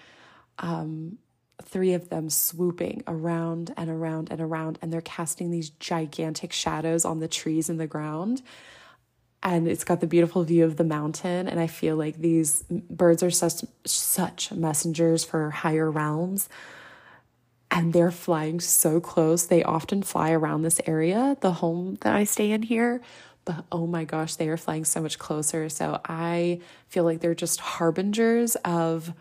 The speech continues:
hope and love and spirit saying, "You've got this."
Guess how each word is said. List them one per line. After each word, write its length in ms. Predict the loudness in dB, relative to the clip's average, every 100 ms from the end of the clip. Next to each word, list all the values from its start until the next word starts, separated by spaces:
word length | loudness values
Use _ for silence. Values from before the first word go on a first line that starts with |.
| -20 _ _ _ _ _ _ _
hope 580 | -14 -8 0 0 0 -6 -18 -6
and 280 | -4 -2 0
love 340 | 2 0 -2 -4
and 160 | 2
spirit 720 | 2 2 4 6 6 4 2 -8 -14 -4
saying, 600 | 2 2 4 2 2 -2 -12 _
"You've 200 | -2 0
got 240 | -2 -6 -8
this." 460 | -10 -6 -6 -6